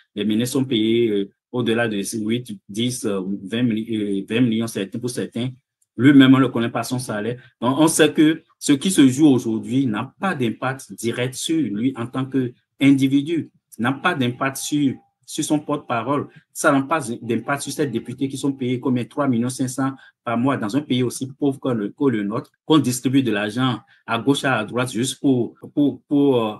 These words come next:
endormir la classe politique, pour garder, comme lui-même l'a dit, il faut mettre la main sur,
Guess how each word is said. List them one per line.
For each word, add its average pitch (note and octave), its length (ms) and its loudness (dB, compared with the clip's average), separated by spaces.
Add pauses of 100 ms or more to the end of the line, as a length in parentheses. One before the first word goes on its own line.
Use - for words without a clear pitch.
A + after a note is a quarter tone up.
(100)
endormir C3 480 6
la G#2 100 0
classe C3 240 -4
politique, A2+ 480 -6
pour C3 140 0
garder, A#2 500 0
comme B2+ 200 0
lui-même A#2+ 340 -2
l'a A#2 200 -4
dit, G#2+ 300 -8 (220)
il C3 60 -10
faut C3+ 120 2
mettre A#2+ 220 0
la G#2 100 -2
main A2 140 -4
sur, A#2 360 -6